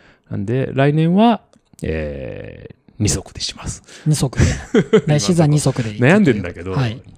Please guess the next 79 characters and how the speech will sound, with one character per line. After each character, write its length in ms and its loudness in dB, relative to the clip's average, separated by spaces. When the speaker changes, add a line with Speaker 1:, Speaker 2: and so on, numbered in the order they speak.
Speaker 1:
二 100 -4
足 220 -2
に 60 -12
し 60 -12
よ 100 -16
う 40 -20
か 100 -18
な 160 -20
と。 100 -20
Speaker 2:
な 120 -4
る 60 -8
ほ 120 -16
ど。 180 -16
Speaker 1:
で 80 -20
も 80 -20
二 140 -10
足 300 -10
の 100 -12
た 140 -6
め 100 -8
に 160 -6
リ 180 -2
ア 60 -4
リ 100 -2
レ 120 0
ー 40 -2
ラ 120 -4
つ 100 -10
け 100 -2
ん 60 -6
の 100 -8
か 200 -10
と 100 -16
思 120 -14
っ 20 -10
た 160 -10
ら、 380 -6
ち 100 -10
ょ 40 -16
っ 100 -20
と 120 -12
な 80 -10
と 80 -8
思 160 -12
い 40 -8
つ 100 -6
つ、 120 -8
Speaker 2:
う 40 -6
ん 20 -6
う 20 -8
ん 280 -10
う 40 -10
ん 580 -14
う 40 -10
ん。 20 -10
Speaker 1:
難 180 -6
し 100 -8
い 20 -6
ん 60 -8
だ 100 -4
け 80 0
ど、 400 -2
ま 120 -6
あ、 40 -8
そ 160 -2
う 60 0
い 380 0
う 80 -6
検 300 2
証 180 0
す 100 -6
る 80 -4
た 100 -6
め 100 -10
に 80 -16
や 80 -16
っ 40 -20
ぱ 100 -14
り 220 -16